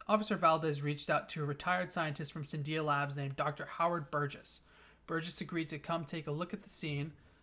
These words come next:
and now I'm going to quote from the book here directly.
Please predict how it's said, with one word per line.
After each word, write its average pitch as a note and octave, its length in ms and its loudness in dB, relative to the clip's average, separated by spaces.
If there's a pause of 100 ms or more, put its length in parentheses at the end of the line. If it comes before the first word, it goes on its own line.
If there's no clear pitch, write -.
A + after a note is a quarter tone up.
(140)
and D3 420 2
now C#3+ 200 6
I'm C#3+ 100 4
going C#3+ 160 4
to C3+ 80 2
quote E3 240 -2
from D3+ 120 -2
the C#3 40 2
book D#3 220 0
here D3 180 2
directly. D3 540 4